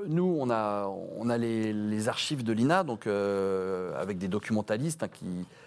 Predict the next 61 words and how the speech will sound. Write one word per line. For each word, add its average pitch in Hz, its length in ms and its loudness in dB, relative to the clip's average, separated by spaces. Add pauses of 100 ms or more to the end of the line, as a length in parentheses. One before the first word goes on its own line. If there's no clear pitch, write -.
(180)
qui - 160 -4
vont, 98 260 2
euh, 85 280 0
développer 101 640 -2
les, 98 160 0
porter - 340 -2
les 113 80 0
sujets, 123 400 -2
qui 165 140 -10
vont, 98 140 -4 (260)
qui - 120 -12
vont 98 80 -2
cher-, 98 340 -2
font - 160 -4
un - 20 -4
travail 95 320 -4
remarquable, 113 640 0 (340)
euh, 87 220 -2
justement 113 280 -2
pour 107 140 -8
trouver 107 220 -2
les 117 160 4
bonnes 113 240 2
archives, 131 360 -2
les 104 120 0
bonnes 101 160 2
séquences. 170 560 -2 (400)
Euh, 101 120 -2
donc, 107 320 -6
euh, 98 300 -4
nous, 127 540 2
on 104 80 0
lui, 104 500 2
lui 101 220 0
a 98 40 0
dit, 104 140 -2
bah, « 104 120 0
Tiens, 123 260 -2
il 104 40 -2
y 95 40 -2
a 90 200 -2
ça, 110 280 -2
ça, 95 240 -8
ça, 95 300 -8
ça 92 280 -8 (240)
et - 60 -10
ça 104 180 -4
qui - 140 -12
peuvent 110 180 0
vous 95 180 -6
intéresser. 104 500 -2
Est-ce 160 120 -8
qu'il 101 180 -4
y 98 80 0
a 95 60 0
d'autres 113 220 -4
sujets 101 200 -4
qui - 120 -12
peuvent 90 140 -8
vous 85 100 -4
intéresser ? » « 131 420 -6